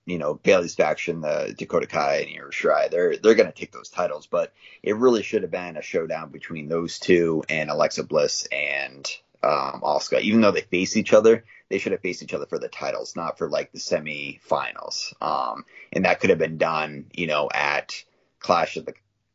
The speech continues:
uh, Clash at the C-, Castle, and, uh, but obviously they're still having that, like, six-man tag, which I just, I don't know. I think that's still a waste of using Bianca. I know it's building up to something bigger, but it's like you still probably could have had her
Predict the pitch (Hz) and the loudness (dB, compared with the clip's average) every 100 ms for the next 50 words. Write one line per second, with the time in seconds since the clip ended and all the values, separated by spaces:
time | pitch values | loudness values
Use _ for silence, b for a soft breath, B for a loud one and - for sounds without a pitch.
0 | - 90 71 - 90 82 - - - - | -4 -2 -2 -2 -2 -2 -4 -10 -12 -14
1 | - 87 76 - 65 65 - - 76 73 | -4 -4 -4 -6 -6 -6 -8 -10 -8 -8
2 | 73 71 73 69 71 b b 76 78 78 | -6 -2 0 0 -4 b b 2 2 2
3 | 69 - 73 73 - 85 85 82 76 71 | -2 -4 -4 -4 -4 -4 -2 -2 -4 -6
4 | - 64 - - 85 - 71 71 67 - | -4 -6 -6 -4 -4 -4 -8 -6 -6 -4
5 | 78 67 65 65 - b b b b - | -2 -2 -4 -8 -12 b b b b 2
6 | 139 127 117 - 110 101 85 80 80 90 | 2 4 -4 -4 -2 -2 -2 -8 -8 -6
7 | 113 117 - - - 95 85 - - 90 | -2 0 -2 -6 -2 0 0 -4 -8 -8
8 | 80 80 82 82 - - - 80 76 73 | -6 -8 -8 -12 -14 -16 -4 0 0 -2
9 | - - - 82 78 80 76 76 73 78 | -6 -20 -14 -8 -6 -4 -6 -2 2 2
10 | 78 92 90 - 85 90 85 - 90 73 | 4 8 6 4 -6 -6 -8 -4 -4 -4
11 | 76 76 82 - 80 87 76 - 85 95 | -10 -12 -12 -12 -12 -12 -12 -4 -2 4
12 | 92 - 87 - 80 73 87 85 - 90 | 4 4 -6 0 -2 -2 -12 -12 0 0
13 | 80 90 98 - - - 78 73 - | 2 -2 -2 -8 -6 -4 -4 -4 -6